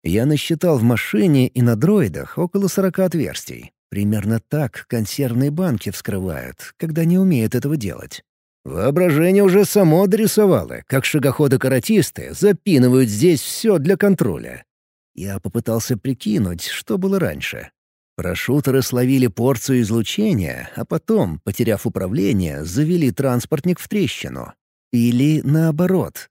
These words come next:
сначала они влетели в яму, а потом уже их догнали споты. С другой стороны,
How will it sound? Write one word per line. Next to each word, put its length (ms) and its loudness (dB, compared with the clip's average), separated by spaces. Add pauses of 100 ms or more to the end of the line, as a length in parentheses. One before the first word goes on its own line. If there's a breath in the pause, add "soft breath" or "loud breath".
сначала 680 0
они 220 2
влетели 400 2
в 60 0
яму, 520 0
а 100 -2
потом 480 2
уже 340 2
их 340 -2
догнали 480 2
споты. 640 -10 (760)
С 140 -4
другой 360 4
стороны, 540 -2